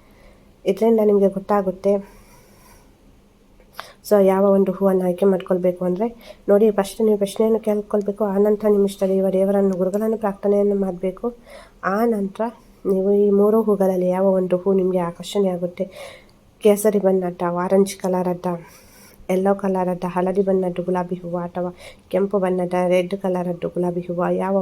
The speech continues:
ಒಂದು ಹೂ ಆಯ್ಕೆ ಮಾಡ್ಬೇಕು ಅಂತ ಬರುತ್ತೆ. ಆನಂತರ ಎರಡನೇ ಪ್ರಶ್ನೆಯನ್ನು ಕೇಳಿ, ಇನ್ನೊಂದು ಪ್ರಶ್ನೆ ಇದೆ. ಆನಂತರ ಪ್ರಾರ್ಥನೆ ಮಾಡಿ, ಪುನಃ ಆಕರ್ಷಣೆ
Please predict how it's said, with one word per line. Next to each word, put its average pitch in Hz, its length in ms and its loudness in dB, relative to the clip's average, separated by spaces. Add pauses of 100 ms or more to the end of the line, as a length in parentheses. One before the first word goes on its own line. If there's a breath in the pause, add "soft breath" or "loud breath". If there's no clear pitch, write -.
ಒಂದು 175 220 -4
ಹೂ 180 120 -6 (100)
ಆಯ್ಕೆ 175 280 -4 (400 loud breath)
ಮಾಡ್ಬೇಕು 185 400 -2
ಅಂತ 180 100 -4 (120)
ಬರುತ್ತೆ. 180 360 -2 (460 soft breath)
ಆನಂತರ 233 280 4 (120)
ಎರಡನೇ 202 320 2
ಪ್ರಶ್ನೆಯನ್ನು 196 440 2
ಕೇಳಿ, 185 220 2
ಇನ್ನೊಂದು 185 280 0
ಪ್ರಶ್ನೆ 180 220 -6 (100)
ಇದೆ. 185 180 -4
ಆನಂತರ 196 340 0
ಪ್ರಾರ್ಥನೆ 190 360 -2 (100)
ಮಾಡಿ, 185 140 -4 (100)
ಪುನಃ 202 280 0
ಆಕರ್ಷಣೆ 196 420 -4